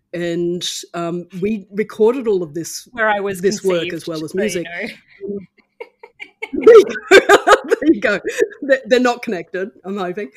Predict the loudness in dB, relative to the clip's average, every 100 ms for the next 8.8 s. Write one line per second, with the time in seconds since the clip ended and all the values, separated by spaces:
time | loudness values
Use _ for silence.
0 | -20 -20 _ 0 2 2 -2 0 0 -4
1 | -12 -2 -2 0 2 2 0 0 -2 0
2 | -2 -2 -6 -8 -6 -8 -4 -2 -2 -4
3 | -10 -8 -6 -6 -8 -8 -6 -6 -6 -4
4 | -4 -6 -4 -2 -2 -2 -6 -8 -12 -18
5 | -12 -8 -8 -8 -4 -2 -2 -4 -6 -4
6 | -4 -2 0 0 0 -4 -8 -6 -4 -4
7 | -4 -6 -6 -10 -8 -8 -10 -10 -8 -8
8 | -10 -14 -18 -6 -6 -6 -8